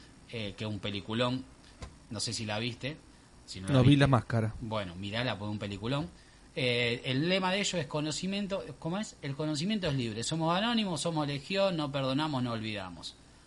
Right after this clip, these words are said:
Speaker 1: Así que son heavies. Eh, bueno, tenemos datos varios de ellos. Dice, "No disponen de una sede que se sepa". O sea, no se sabe de un lugar en concreto que están, ya que ellos están, eh,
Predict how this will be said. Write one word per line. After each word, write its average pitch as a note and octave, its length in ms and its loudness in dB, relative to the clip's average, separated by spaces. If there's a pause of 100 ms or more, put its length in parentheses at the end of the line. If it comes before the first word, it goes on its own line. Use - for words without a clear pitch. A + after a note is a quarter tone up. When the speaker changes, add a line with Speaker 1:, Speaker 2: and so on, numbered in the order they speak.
(340)
Speaker 1:
Así C#3+ 200 -4
que D#3 180 -2
son A#3 200 0
heavies. A2 500 -4 (640)
Eh, C3 320 4
bueno, C#3+ 220 0
tenemos D#3+ 260 0
datos E3 240 0
varios F3 280 2
de C4 100 6
ellos. G3+ 340 0
Dice, E3+ 380 0
"No F3+ 120 0
disponen F3 360 0
de D#3+ 60 0
una D#3 140 0
sede F3 360 0
que C#3 120 -6
se C#3+ 140 -2
sepa". G3 400 -2 (220)
O - 40 -10
sea, B2+ 120 -2
no C3 100 2
se C3+ 140 -2
sabe D3 260 4
de C3 60 2
un C3 100 4
lugar B2+ 300 2
en A#2+ 100 -2
concreto C3 440 -4
que C#3 80 -6
están, F3 260 -2 (540)
ya - 200 2
que F3 100 2
ellos E3 180 2
están, D#3 340 2
eh, G2+ 260 -4